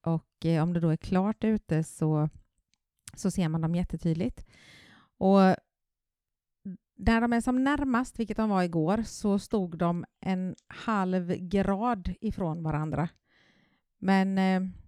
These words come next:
och då har de försökt, <laughs> för-, försiktigt, för det står så här, de har försiktigt och lite trevande närmat sig under nästan två veckor.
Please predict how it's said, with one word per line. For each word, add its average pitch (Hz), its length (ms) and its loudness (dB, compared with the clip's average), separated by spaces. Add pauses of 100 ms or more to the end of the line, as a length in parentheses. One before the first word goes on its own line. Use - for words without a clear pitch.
(640)
och 202 100 0
då 202 80 4
har 196 80 6
de 196 140 4
försökt, - 440 -4 (140)
<laughs> - 160 -4
för-, - 320 -6 (100)
försiktigt, 165 400 -6 (400)
för - 60 -12
det 180 80 -4
står 165 160 0
så 160 80 -4
här, 147 80 0
de 160 100 -2
har 151 60 0
försiktigt - 580 -2
och 170 60 0
lite 160 220 -2
trevande 185 840 2
närmat 220 520 0
sig 160 380 0
under 156 280 -2
nästan 156 380 -4
två 147 400 -6
veckor. 170 480 -6